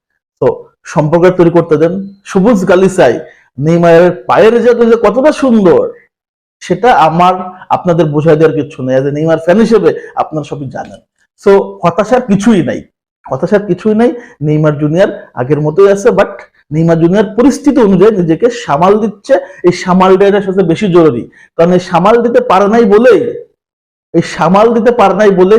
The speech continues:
নেইমার জুনিয়রের ক্যারিয়ারে এত এত ইনজুরি ছিল। মেসি রোনালদোও কিন্তু সামাল দিয়ে খেলছে, but নেইমার জুনিয়র সামাল দিতে পারে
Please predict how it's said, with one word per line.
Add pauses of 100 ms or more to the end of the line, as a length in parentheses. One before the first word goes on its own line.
নেইমার
জুনিয়রের
ক্যারিয়ারে
এত
এত
ইনজুরি
ছিল। (440)
মেসি
রোনালদোও
কিন্তু
সামাল
দিয়ে
খেলছে,
but
নেইমার
জুনিয়র (360)
সামাল
দিতে
পারে